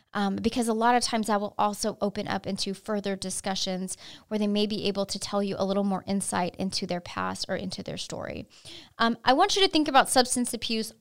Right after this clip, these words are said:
all the time when it comes to red flags, because as we know, this is so prevalent, um, in human trafficking. So any history of substance abu-, abuse or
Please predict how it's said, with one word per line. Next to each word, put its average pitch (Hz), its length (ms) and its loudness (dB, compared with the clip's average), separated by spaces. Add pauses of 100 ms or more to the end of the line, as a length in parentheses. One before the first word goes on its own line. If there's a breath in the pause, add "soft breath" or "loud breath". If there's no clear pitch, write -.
(140)
all 208 200 6
the 202 120 0
time 185 260 0
when 180 80 -4
it - 80 -6
comes 185 240 -6
to - 120 -6
red - 200 -4
flags, - 400 -2 (420 loud breath)
because 233 540 6 (100)
as 233 240 6
we 247 140 4
know, 196 560 4
this 220 300 -2
is 214 180 0
so 220 640 4
prevalent, 196 720 0 (380 loud breath)
um, 202 220 0
in 220 140 2
human 208 300 -2
trafficking. 190 480 -6
So - 240 2
any 294 240 6
history 269 360 0
of 208 100 -4
substance 226 360 -2
abu-, 220 340 -2 (120)
abuse 214 460 0
or - 180 -2